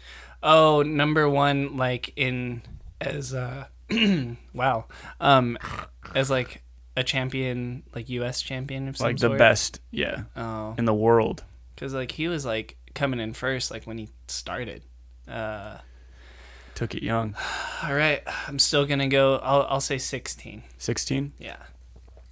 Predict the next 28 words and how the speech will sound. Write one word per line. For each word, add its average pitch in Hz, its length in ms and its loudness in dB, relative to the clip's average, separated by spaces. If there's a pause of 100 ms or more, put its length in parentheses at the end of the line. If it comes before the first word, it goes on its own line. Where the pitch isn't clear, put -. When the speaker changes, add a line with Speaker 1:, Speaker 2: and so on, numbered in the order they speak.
(1200)
Speaker 2:
Twenty-one. 110 500 -2 (460)
Speaker 1:
Jeez! 302 720 8
Speaker 2:
The 151 160 8
previous 135 460 8
youngest 131 380 6
number 123 200 4
one 123 180 4
golfer 113 440 6
was 113 220 2
Bernard 120 480 4
Langer 117 540 0
at 110 180 0
twenty-nine 117 600 -4
years 113 220 -2
old. 107 280 -2 (560)
Well, 123 80 -2
sorry, 147 320 10
Bernard, 117 500 6 (340)
but 113 120 -4
there's 117 200 2
a 120 60 2
new 120 160 2
sheriff 110 420 2
in 113 100 0
town. 110 340 0 (260)
Speaker 1:
Andy 151 260 2
Bernard 117 500 -4 (480)
<laughs> - 320 -4